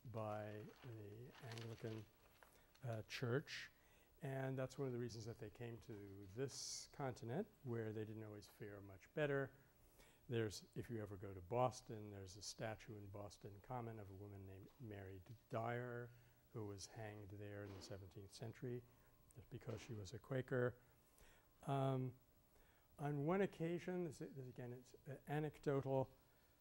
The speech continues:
he was in Virginia talking to a Virginia planter, <coughs> excuse me, a Virginia planter who, and they were arguing about whether Native Americans had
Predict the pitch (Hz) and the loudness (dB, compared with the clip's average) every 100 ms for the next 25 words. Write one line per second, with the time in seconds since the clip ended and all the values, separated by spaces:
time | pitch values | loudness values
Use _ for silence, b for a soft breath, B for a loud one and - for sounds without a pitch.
0 | b - - - - - 160 147 147 135 | b -20 -20 -20 -14 2 6 8 10 10
1 | 123 - 135 127 120 107 151 151 110 120 | 6 4 4 4 2 6 6 8 6 4
2 | - - - - - 135 - 135 - 131 | 2 -8 -20 -4 4 4 6 0 4 4
3 | 113 113 113 120 120 - - 151 139 - | 6 4 4 4 4 0 2 4 6 4
4 | 415 - 349 302 403 - 294 277 - - | 12 12 12 12 10 10 12 12 12 6
5 | 123 117 - - - - - 123 120 113 | 4 2 -4 -12 -20 -20 -10 -4 -2 0
6 | 127 120 - 127 123 - 110 95 110 107 | 0 -2 2 2 4 2 -2 0 0 2
7 | 104 - b b b b - - - 131 | 0 -4 b b b b -20 -4 4 6
8 | 127 214 196 - 151 160 143 131 123 120 | 10 12 12 10 12 12 12 8 8 2
9 | - - 117 123 120 139 156 120 135 131 | 0 -2 4 6 6 6 6 10 10 10
10 | 131 135 - - - - - - - - | 6 6 2 -8 -20 -20 -20 -20 -20 -18
11 | - 143 120 117 117 110 117 120 110 104 | -8 0 4 6 4 2 2 2 2 -2
12 | 110 - 120 | -6 -4 -4